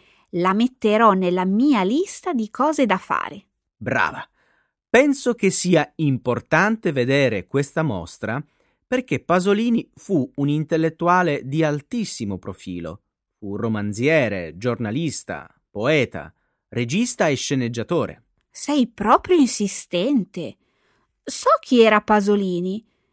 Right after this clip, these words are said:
Speaker 1: e non c'è neppure bisogno che tu mi faccia un elenco di tutte le sue qualità artistiche per convincermi a vedere l'esposizione.
Speaker 2: Beh,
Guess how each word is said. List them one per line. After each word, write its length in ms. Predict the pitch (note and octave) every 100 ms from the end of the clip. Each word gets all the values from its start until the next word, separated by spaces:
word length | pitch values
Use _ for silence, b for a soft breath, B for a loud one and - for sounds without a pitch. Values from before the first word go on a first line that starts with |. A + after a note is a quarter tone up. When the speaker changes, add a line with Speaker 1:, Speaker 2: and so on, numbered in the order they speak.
| _
Speaker 1:
e 140 | - E4
non 200 | G4 A4
c'è 260 | - A3+ G3
neppure 520 | G3+ - D4+ E4 G#3+
bisogno 880 | F3+ F#3 F#3 D3 B2+ D3+ F3+ B3 B3+
che 180 | - A4+
tu 120 | F4
mi 140 | A#3 C4+
faccia 440 | A3+ E3+ - F#3
un 160 | G3 B3
elenco 640 | F4 G4 A#4+ - F#3+ F3 b b b
di 220 | A#3 C4+
tutte 340 | C4+ A4+ - G#3
le 120 | F#3+
sue 320 | - C4 G3+
qualità 460 | - G3+ A#3 A3+ D#3+
artistiche 960 | E3+ A#3 - C4+ E4 - G#3+ - D3+ - _ -
per 160 | A#3+
convincermi 760 | - B3 A3+ D4+ G4 C4 A3 G3
a 80 | E3+
vedere 400 | F3 F#3+ D4 A3
l'esposizione. 1000 | F3 - F#3+ E3+ D3 - D4 F#3+ D#2 - _ _ _ -
Speaker 2:
Beh, 260 | F#2+ E2